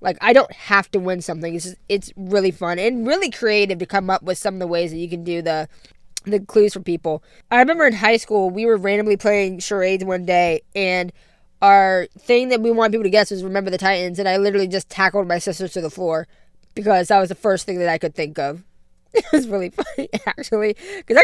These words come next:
could see in her face that she knew I was gonna do that before I did it, too. <laughs> Okay. So within the game, there were still other things that would make it so that you could or couldn't win if you were the panelist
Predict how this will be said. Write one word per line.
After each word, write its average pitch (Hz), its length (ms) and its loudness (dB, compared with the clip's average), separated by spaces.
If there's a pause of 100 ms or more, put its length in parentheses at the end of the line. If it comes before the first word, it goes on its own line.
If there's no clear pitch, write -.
could 277 100 0
see 302 140 0
in 294 80 2
her 254 80 6
face 254 300 8
that 226 80 -2
she 285 160 -2
knew 294 240 4
I 247 100 12
was 226 100 4
gonna 233 140 4
do 254 160 0
that 226 200 8
before 240 180 4
I 202 40 4
did 220 280 2
it, - 40 -8
too. 277 360 6 (560)
<laughs> 339 60 10 (2750)
Okay. 220 600 6 (500)
So 302 260 6
within 277 480 2 (140)
the 226 120 -2
game, 240 340 6
there 220 100 6
were 226 100 6
still - 340 4
other 247 240 8
things 233 360 2
that 226 100 2
would 208 120 -2
make 214 280 0
it 214 180 2
so 226 140 0
that 208 260 4
you 208 560 -4
could 233 500 4
or 202 200 0
couldn't 196 480 0
win 170 360 -2
if 185 180 -4
you 185 140 -2
were 180 140 2
the 175 120 -2
panelist 185 500 -2